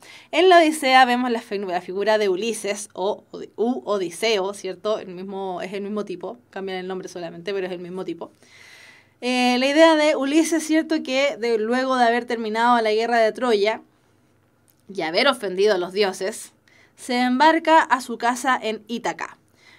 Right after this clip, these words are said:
Pero, pero no le hizo el tributo respectivo a los dioses, entonces los dioses se enojaron con él y un viaje que tenía que hacer en tres días máximo terminó convirtiéndose en un viaje como de tres años y más, porque la verdad es que no me acuerdo el número exacto de años, pero un montón de años.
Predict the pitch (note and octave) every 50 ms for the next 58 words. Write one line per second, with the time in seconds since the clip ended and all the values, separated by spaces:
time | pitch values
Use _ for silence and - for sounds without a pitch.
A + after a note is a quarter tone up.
0 | _ _ _ _ - G4+ G#4+ F4+ C4 C4 C#4 C#4+ - _ _ _ _ _ _ _
1 | _ _ _ - G#3+ G#3 F#3+ G#3+ A#3 A#3 A#3+ _ _ - A3 C4 D4+ D#4+ E4 D#4+
2 | D#4+ E4+ F4 E4 - - A#3 A#3 A#3 A3+ A3+ G#3+ A3+ A#3 A#3 A#3 A#3 A#3+ A#3+ B3
3 | B3 - G#3+ G3+ F#3+ - A#3+ A#3+ A#3+ A#3+ B3 A#3 G#3+ F#3+ F#3 F#3 G#3+ G#3+ - G3
4 | - G#3 G#3 B3 A#3 A#3 G#3+ A3+ A#3 B3+ A#3+ - B3+ A3+ A3 - - A3 A#3+ B3
5 | B3 B3 B3+ B3+ A3+ G3 G#3 A#3+ - - - - _ _ _ - A#3+ A#3+ B3+ C4
6 | C#4+ D#4+ E4 D#4+ E4+ D#4+ C4 C#4+ C#4 C4 C4 C4 C4+ C4+ B3 B3 B3 - - A#3+
7 | B3 B3 B3 B3 - - C4+ C#4 B3 - G3+ A#3 A#3 G#3+ G3 G3 G3 F3+ F3 -
8 | - A3 G3 G3+ A3+ B3 B3 - - - _ _ - G#3 G#3+ A3 A3 A#3+ A3+ B3
9 | B3 A3+ G#3+ G#3 A3+ A#3+ A#3+ B3 B3 B3 B3 C4 C4 - A#3 A#3 G#3+ G#3+ A3 A3+
10 | A#3 - B3+ A#3 A#3+ A#3+ A#3 A3+ G#3+ G#3 G3+ G3+ A3+ A3+ - F#3+ F3+ F3 - -
11 | - - - _ _ - F#3 F#3+ G3+ F#3 E3 - E3+ - - - - _ _ _
12 | _ _ _ _ _ G3+ F#3 - F#3+ F#3+ F#3+ G3 G#3 G#3+ G#3 G3+ G#3 G#3 G3+ G#3
13 | G#3+ A3 A3 A3+ A3 A3 G#3+ G#3+ - B3+ B3 - A#3 A#3 A#3 A#3+ B3 C4+ D4 D#4
14 | D#4 C4 A#3+ B3 A#3 - - A3 A3 A3 G#3 A#3+ A#3 G#3+ F3 - - _ _ -
15 | -